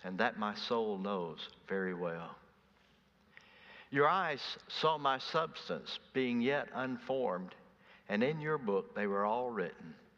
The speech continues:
the days fashioned for me, when as yet there were none of them." What does that say? God has a personal plan for your daughter.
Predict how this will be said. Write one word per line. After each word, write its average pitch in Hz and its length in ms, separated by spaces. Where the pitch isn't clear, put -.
the 110 100
days 139 340
fashioned 110 480
for 82 160
me, 69 340
when 107 160
as 95 260
yet 110 340
there 104 140
were 85 160
none 104 440
of 82 300
them." - 100
What 117 120
does 120 100
that 123 220
say? 127 340
God 110 240
has 101 200
a 92 40
personal 101 440
plan 104 480
for - 80
your 87 160
daughter. 90 480